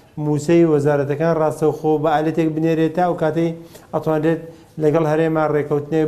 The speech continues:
بکرێ بە شێوە، یان لە ڕۆ سیاسیەکەیەوە بۆ چارەسەرکردنی کێشەکە بە بنەڕەتی. ئێ، ئەوەی کە ئێستا هەیە، ئێ، حەیدەر عیبادی تێبینیە بۆ لەسەر ژمارەی زۆری فەرمانبەران لە هەرێمی کوردستاندا.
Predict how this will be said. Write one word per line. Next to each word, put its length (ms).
بکرێ 360
بە 100
شێوە، 240
یان 180
لە 100
ڕۆ 160
سیاسیەکەیەوە 880
بۆ 180
چارەسەرکردنی 680
کێشەکە 460
بە 120
بنەڕەتی. 480
ئێ، 120
ئەوەی 260
کە 140
ئێستا 340
هەیە، 260
ئێ، 220
حەیدەر 320
عیبادی 360
تێبینیە 480
بۆ 140
لەسەر 260
ژمارەی 440
زۆری 320
فەرمانبەران 640
لە 100
هەرێمی 340
کوردستاندا. 540